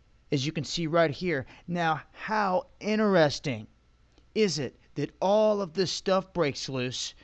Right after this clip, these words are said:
bet-, about the Ukraine, and Russia doesn't rush across the border to secure its pipelines or anything else? They swoop into this one area right here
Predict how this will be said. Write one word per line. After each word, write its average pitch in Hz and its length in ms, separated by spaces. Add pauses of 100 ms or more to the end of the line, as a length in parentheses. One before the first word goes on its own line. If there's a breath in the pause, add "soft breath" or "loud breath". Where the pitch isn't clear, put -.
(320 loud breath)
bet-, 160 180 (200)
about 165 340
the 147 80
Ukraine, 131 640 (420 loud breath)
and 156 280 (240 soft breath)
Russia 175 680
doesn't 165 420
rush 165 360
across 170 380
the 151 100
border 156 400
to 151 180
secure 147 440
its 127 120
pipelines 156 760
or 139 180
anything 196 420
else? - 460 (1500)
They 156 240
swoop 135 520 (560)
into 147 300
this 123 240
one 131 400
area 120 640 (960)
right 120 300
here 101 480